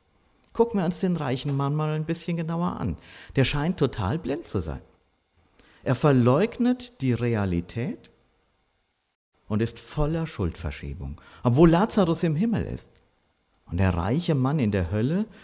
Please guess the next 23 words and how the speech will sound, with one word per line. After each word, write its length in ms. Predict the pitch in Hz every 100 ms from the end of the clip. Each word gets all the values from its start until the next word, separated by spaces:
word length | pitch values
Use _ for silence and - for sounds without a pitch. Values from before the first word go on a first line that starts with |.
| -
versucht, 600 | - 156 143 196 208 -
dieser 260 | 165 151 156
reiche 420 | 127 131 208 220
Mann 260 | 190 170 143
immer 260 | 175 202 196
noch 200 | 185 175
über 240 | 160 175
Lazarus 580 | 156 120 120 139 156 -
zu 120 | 175
bestimmen 480 | 165 175 302 254 - - _ _ _ _ _ -
und 80 |
sagt, 260 | 101 113 107
„Abraham, 520 | 98 117 131 127 131 - -
schick 220 | - 247
den 140 | 214 185
doch 100 | 190
mal 180 | 196 202
zu 140 | 269
mir. 260 | 190 80 - - _ _ - _ _ _
Der 140 | 240 233
soll 200 | 185 165
mir 160 | 175
helfen.“ 380 | 202 208 - -